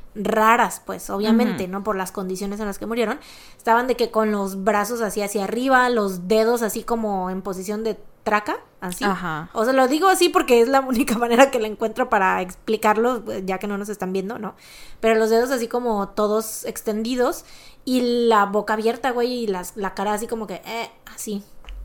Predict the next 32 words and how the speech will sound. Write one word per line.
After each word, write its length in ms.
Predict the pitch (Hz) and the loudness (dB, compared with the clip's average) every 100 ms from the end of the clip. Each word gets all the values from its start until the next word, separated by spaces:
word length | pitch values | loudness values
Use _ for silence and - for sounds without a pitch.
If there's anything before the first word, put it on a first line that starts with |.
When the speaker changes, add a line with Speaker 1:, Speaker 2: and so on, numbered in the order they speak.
| - - | -16 -6
Speaker 1:
Entonces, 640 | 220 214 220 240 254 262 - | -2 2 4 4 2 -2 -10
yo 240 | 240 269 | -8 -4
siento 340 | 285 320 311 359 | -2 -4 -8 -6
que 160 | 320 | -6
tal 280 | - - 240 | -8 0 4
Speaker 2:
Aún 140 | 240 240 | 4 4
Speaker 1:
vez 120 | 240 | 2
Speaker 2:
así, 260 | 226 - 190 | 0 -4 0
para 200 | 196 190 | 0 0
mí 80 | |
no 120 | 196 202 | -2 -2
tiene 220 | 202 190 | -2 -4
sentido 440 | 190 180 170 170 175 | -4 -6 -2 -2 -2
que 100 | 180 | -4
un 60 | |
animal 340 | 180 180 160 170 | -4 -4 -4 -4
de 100 | 180 | -2
carroña 560 | 185 175 175 175 175 - | -2 -4 -4 -2 -4 0
elija 460 | 202 208 208 247 | 0 0 2 0
comerse, 680 | 240 170 185 185 220 220 240 _ _ _ _ _ - - | 2 0 2 2 2 0 0 _ _ _ _ _ -20 -2
entre 260 | 208 202 | 0 2
todo 200 | 202 285 | 4 6
lo 100 | 311 | 6
que 60 | 226 | 6
se 80 | 214 | 0
puede 200 | 233 220 | -2 0
comer 200 | 220 220 | 2 2
de 40 | |
tu 80 | 214 | 2
cuerpo, 260 | 262 269 - - | -4 -4 -8 -6
la 160 | 175 | -6
lengua, 300 | 175 165 - | -4 -8 -12